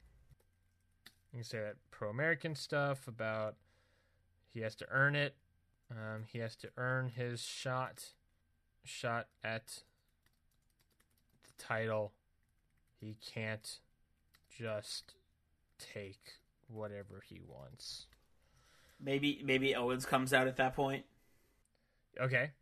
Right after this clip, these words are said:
Speaker 1: okay. Owens comes out. And does what?
Speaker 2: And maybe he's like,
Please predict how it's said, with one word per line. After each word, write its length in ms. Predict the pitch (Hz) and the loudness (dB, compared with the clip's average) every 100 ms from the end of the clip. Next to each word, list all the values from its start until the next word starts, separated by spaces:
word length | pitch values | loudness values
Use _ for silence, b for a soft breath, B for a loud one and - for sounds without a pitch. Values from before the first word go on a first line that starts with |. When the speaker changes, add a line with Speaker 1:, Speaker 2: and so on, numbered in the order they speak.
| _ 123 | _ -2
Speaker 1:
okay. 340 | 123 120 147 - _ _ _ - | 2 2 0 -8 _ _ _ -2
Owens 280 | 127 127 - | 0 0 0
comes 200 | 135 127 | 0 2
out. 220 | 117 147 - - - - - _ _ - - _ _ _ - _ - _ - _ _ _ _ _ | 2 0 -6 -20 -20 -20 -20 _ _ -20 -20 _ _ _ -20 _ -20 _ -20 _ _ _ _ _
And 200 | 123 123 | 0 2
does 300 | 123 123 131 | 6 6 4
what? 440 | 131 147 143 - - - - - - - - - - | 4 6 6 2 -18 -20 -20 -20 -20 -20 -20 -20 -2
Speaker 2:
And 120 | 143 139 | 2 4
maybe 180 | 135 | 4
he's 200 | 139 135 | 4 6
like, 320 | 135 131 120 | 8 8 6